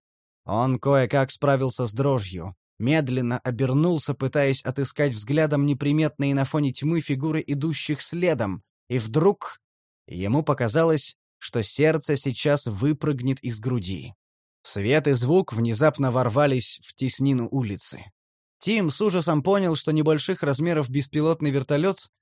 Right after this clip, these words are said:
все время таился где-то поблизости. А сейчас, зафиксировав цель, вдруг обнаружил себя. Ослепительные лучи прожекторов вспороли мрак, метнулись по стенам, скользнули по осыпям бетона и кирпича,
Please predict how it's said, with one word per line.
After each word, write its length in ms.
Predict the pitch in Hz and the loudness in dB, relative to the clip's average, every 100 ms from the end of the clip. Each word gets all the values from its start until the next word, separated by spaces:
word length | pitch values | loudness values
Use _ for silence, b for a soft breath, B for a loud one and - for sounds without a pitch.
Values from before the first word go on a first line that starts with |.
| _ | _
все 240 | - 170 | -2 2
время 280 | 160 208 185 | 2 2 2
таился 440 | 170 170 180 - | 2 2 2 0
где-то 300 | 147 123 156 | -2 0 0
поблизости. 800 | 147 147 151 143 101 - - 78 - _ _ _ _ | 0 0 2 0 -2 -8 -12 -14 -16 _ _ _ _
А 100 | 107 | -8
сейчас, 640 | 101 98 - 175 170 - _ _ - | -6 -4 2 2 0 -8 _ _ -12
зафиксировав 760 | 107 110 131 - 185 120 101 | -6 -4 -4 0 0 0 -2
цель, 420 | - - 208 180 - | -4 2 2 2 -4
вдруг 400 | 110 120 180 - | -6 -2 -2 -2
обнаружил 500 | 139 151 160 120 98 | -2 0 0 0 -4
себя. 460 | - 92 87 73 - _ _ _ _ | -8 -10 -10 -12 -16 _ _ _ _
Ослепительные 720 | - 98 131 190 185 190 180 | -10 -4 -2 -2 0 0 2
лучи 280 | 175 170 - | 2 0 -2
прожекторов 680 | 180 160 143 180 - 151 139 | -2 0 2 0 0 -2 -2
вспороли 520 | - - 135 147 143 | -6 -2 2 2 2
мрак, 500 | 135 139 117 - - _ _ _ | 2 2 2 -2 -16 _ _ _
метнулись 560 | 123 131 156 165 143 - | -4 -2 0 0 0 -2
по 120 | 135 | -2
стенам, 580 | 131 - 170 127 98 78 _ _ | -2 0 0 0 -2 -8 _ _
скользнули 720 | - - 147 135 151 180 160 143 | -14 -2 0 2 2 2 2 0
по 200 | 143 - | 0 0
осыпям 480 | 160 - 143 143 139 | -2 -2 -2 -2 0
бетона 440 | 139 139 156 147 | 0 0 -2 -2
и 160 | - 135 | -4 -6
кирпича, 760 | 147 127 143 135 - 110 90 | -6 -4 -6 -4 -2 -2 -4